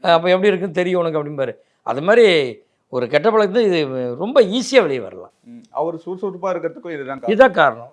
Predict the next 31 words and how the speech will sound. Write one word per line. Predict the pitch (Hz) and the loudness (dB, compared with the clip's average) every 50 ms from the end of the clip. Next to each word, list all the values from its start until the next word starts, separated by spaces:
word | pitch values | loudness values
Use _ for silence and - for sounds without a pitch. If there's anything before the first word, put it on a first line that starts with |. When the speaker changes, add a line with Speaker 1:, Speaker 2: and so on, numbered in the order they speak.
| _ | _
Speaker 1:
இது | 151 147 170 185 185 | -8 -6 -4 -2 -2
வந்து | 185 220 262 302 262 202 | -2 -2 -2 -4 -2 0
நரம்பு | 180 185 220 302 370 415 370 302 | 2 4 4 4 2 0 -2 -2
மண்டலத்தை | 277 247 254 196 208 240 214 196 185 | 0 0 0 0 0 -2 -2 0 2
எல்லாமே | 185 208 214 214 226 208 165 | 2 2 0 0 -2 -4 -2
பலப்படுத்துது, | 160 170 170 160 160 147 131 131 151 156 233 - - - _ _ _ _ _ _ 156 | -2 -2 -2 -2 -6 -10 -10 -10 -2 0 0 0 -2 -6 _ _ _ _ _ _ -2
நரம்பு | 143 170 208 247 262 262 | 0 2 2 2 2 0
மண்டலத்து | 254 240 220 220 208 185 202 190 185 | 0 0 0 -2 -2 -2 -2 -2 0
மூலமா | 185 196 214 240 226 180 | 0 0 2 2 2 2
ரத்தங்களை | 156 156 - 247 240 226 220 202 - - | 0 0 0 0 0 2 0 -2 -4 -4
சுத்தப்படுத்துது, | 170 143 151 202 165 165 165 151 135 143 175 190 226 285 - - _ _ _ _ _ - | -8 -8 -8 -8 -6 -6 -8 -8 -10 -8 -4 -2 -2 -2 -4 -8 _ _ _ _ _ -2
அது | 143 165 220 240 | 0 2 2 2
மட்டும் | 247 247 214 254 214 | 2 0 0 0 -2
இல்ல | 175 - - - | -2 -2 -2 -4
செல்களை | 202 220 202 240 254 233 196 180 | -4 -2 0 2 2 2 2 0
நல்லா | 180 202 214 | 0 0 0
ஆக்டிவேஷன் | 185 165 175 165 202 175 - 175 151 143 | 0 0 -2 -4 -8 -10 -10 -12 -12 -12
பண்ணுது, | 143 139 139 131 170 240 277 - _ _ _ _ _ - | -12 -12 -10 -6 -6 -6 -8 -8 _ _ _ _ _ -2
ராஜ | 139 147 156 196 233 220 254 240 196 | 0 0 2 0 0 0 0 0 0
உறுப்புகளை | 185 175 160 151 139 143 202 196 - | -2 -2 -4 -4 -6 -6 -8 -8 -6
பலமாக்குது. | 127 120 110 107 98 92 95 98 85 _ _ _ _ _ _ _ | -8 -8 -8 -8 -12 -16 -18 -20 _ _ _ _ _ _ _ _
Speaker 2:
ம். | _ _ _ _ _ _ - | _ _ _ _ _ _ -6
Speaker 1:
இது | 208 214 202 | 0 2 4
நல்லா | 226 285 320 311 | 6 8 8 8
நமக்குள்ள | 294 277 247 226 285 277 233 208 247 | 8 4 0 -2 -2 -4 0 2 2
தெரியுது, | 247 269 262 214 156 123 117 131 | 2 2 0 -4 -6 -8 -8 -8
நம்மளே | 151 180 220 240 254 220 202 | -6 0 2 4 4 4 2
உணர | 226 233 233 | 0 -2 -2
முடியுது. | 196 170 143 123 104 98 - _ _ _ _ _ | -2 -4 -8 -8 -10 -12 -16 _ _ _ _ _
இப்ப | _ 143 | _ -4
என்னுடைய | 139 156 180 185 190 | -2 -2 0 0 2